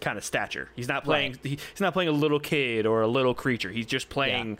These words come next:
Speaker 1: just a character that happens to be the size that he is. I, I really, like, I appreciated that, that Warwick
Speaker 2: Yeah.
Speaker 1: Davis, like, he's been with this franchise since eighty-three. I think even s-, earlier than Jedi. I think he might have had a small cameo in Empire. I don't, uh,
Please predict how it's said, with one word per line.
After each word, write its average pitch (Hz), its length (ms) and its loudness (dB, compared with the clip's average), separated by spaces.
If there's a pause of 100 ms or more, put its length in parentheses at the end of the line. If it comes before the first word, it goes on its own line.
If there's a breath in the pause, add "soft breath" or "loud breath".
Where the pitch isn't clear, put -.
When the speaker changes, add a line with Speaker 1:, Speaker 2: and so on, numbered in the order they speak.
(140 loud breath)
Speaker 1:
just 143 140 -4
a 127 60 0
character 135 400 0
that 113 80 0
happens 113 300 -2
to 110 40 -6
be 110 160 0
the 98 80 -4
size 95 280 0
that 87 80 -8
he 76 60 -6
is. - 140 -14 (400 loud breath)
I, 160 40 2
I 170 200 2
really, 185 280 4
like, 131 180 2
I 131 120 2
appreciated 110 580 0
that, 78 160 -4 (160)
that 120 280 0
Warwick 147 380 2
Speaker 2:
Yeah. 165 80 2
Speaker 1:
Davis, 139 160 -2
like, 131 100 -2
he's 170 200 0
been 170 240 2
with 147 160 4
this 156 180 0
franchise 135 560 0 (300 loud breath)
since - 280 -2
eighty-three. 175 640 2
I 117 40 -2
think 175 200 -2
even 127 320 -2
s-, - 140 -4 (100)
earlier 147 400 2
than 110 160 2
Jedi. 120 180 2
I 117 140 2
think 156 160 -4
he 196 60 -2
might 180 180 0
have 135 80 -2
had 135 140 0
a - 20 -4
small 131 220 -2
cameo 120 420 2
in 107 80 0
Empire. 110 380 0
I - 40 -2
don't, - 60 -6
uh, 120 180 -6